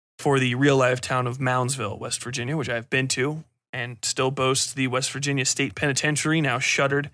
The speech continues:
But they do ghost tours there, and if you're ever in West Virginia, I, I, I don't strongly suggest checking it out,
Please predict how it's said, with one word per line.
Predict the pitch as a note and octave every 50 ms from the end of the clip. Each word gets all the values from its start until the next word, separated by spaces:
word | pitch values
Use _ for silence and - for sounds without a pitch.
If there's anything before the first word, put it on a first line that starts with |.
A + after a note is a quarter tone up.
| _ _ _ _ _ _ _ _ -
But | - A2
they | C3
do | C3+ C#3 C3+
ghost | C3 C#3+ D3+ E3 D3 - -
tours | D3+ D3+ D3 C#3+ C#3
there, | D3 C#3 D3+
and | D3+ D3
if | C3
you're | C3+ B2+ C3
ever | C3 C3
in | C3 C3
West | B2+ B2+ - -
Virginia, | C#3+ C3+ C#3 C3+ C3 C#3 C#3+ C#3+ -
I, | B2 B2+ B2 B2 B2 B2+ B2 A#2+ C3 - _ _ _ _ _ _ _ _ _ _ _ _ - -
I, | A#2 B2+ B2 G#2 -
I | A#2+ C3
don't | C#3+ D#3+ E3 -
strongly | - - - E3 D3+ D#3 E3 E3+ F3 F3+
suggest | E3+ F#3+ E3+ - F3+ F3 E3+ -
checking | - F3 E3 D#3+ E3+ E3
it | E3 D3+
out, | D3+ D3+ D3+ E3 D#3+ -